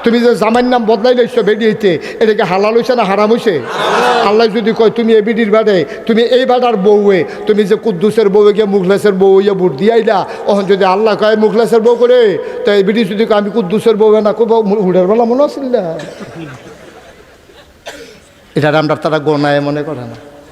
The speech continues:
Speaker 1: এটা আমরা তারা গোনায় মনে করে না, মনে করে নামাজ না পড়লে গোনা হইছে। আরে বেটা, নামাজ যদি আল্লাহ কয়, "আমি মাফ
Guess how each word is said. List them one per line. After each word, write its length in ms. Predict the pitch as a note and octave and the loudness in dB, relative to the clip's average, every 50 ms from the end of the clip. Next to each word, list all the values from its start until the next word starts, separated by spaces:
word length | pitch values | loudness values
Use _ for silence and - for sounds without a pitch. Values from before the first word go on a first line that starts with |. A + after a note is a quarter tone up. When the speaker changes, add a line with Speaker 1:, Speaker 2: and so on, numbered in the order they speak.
| - - - - - - - - - _ _ _ - - | -20 -20 -20 -20 -20 -20 -20 -20 -20 _ _ _ -8 -4
Speaker 1:
এটা 180 | - A3 G3+ A#3 | 0 2 2 2
আমরা 180 | A#3 A3+ A#3 | 2 0 0
তারা 240 | G3+ - A#3+ A3+ B3 | 0 0 0 0 2
গোনায় 360 | G#3 G3+ G#3+ A3 G#3+ G#3+ A3 | 2 0 0 2 2 2 2
মনে 200 | G#3+ G#3 A3 A3 | 2 2 2 2
করে 220 | A3+ G3+ F#3+ E3+ F3 | 2 2 0 0 0
না, 100 | F3 F3 | 2 2
মনে 180 | F3+ F#3+ G3+ | 2 0 0
করে 200 | G3+ G3+ F#3+ F#3+ | 0 2 0 2
নামাজ 340 | F#3 F3 F3 F3 F#3+ G3 E3 | 2 0 0 0 0 -2 -2
না 120 | E3 G3+ F#3+ | -2 -2 -2
পড়লে 240 | F#3 G3+ E3 F#3+ | 0 0 0 0
গোনা 240 | E3+ E3 F3 D#3+ E3+ | 2 2 2 2 2
হইছে। 400 | E3+ E3 D#3+ - - F3 D3+ C#3 C#3 - - - - - - | 2 0 0 -2 -2 -2 -2 -2 -4 -8 -12 -16 -16 -10 -6
আরে 180 | - B3+ C4 C4 | -2 0 0 2
বেটা, 200 | C4+ C4 C4 B3+ | 2 2 0 0
নামাজ 500 | A#3+ A3+ A#3 B3+ C4 C#4+ D4+ - - C#4+ | 2 0 0 0 0 0 -2 -2 -2 -2
যদি 180 | C#4+ G#3+ C4+ | -2 0 0
আল্লাহ 360 | B3+ A#3+ C4 D4 C#4+ C4+ B3+ | 0 0 0 0 0 0 0
কয়, 160 | B3 B3 B3+ A#3+ | 0 0 0 0
"আমি 140 | A3+ A#3 | 0 0
মাফ 200 | A3 G3 A3 B3 | 0 0 0 -2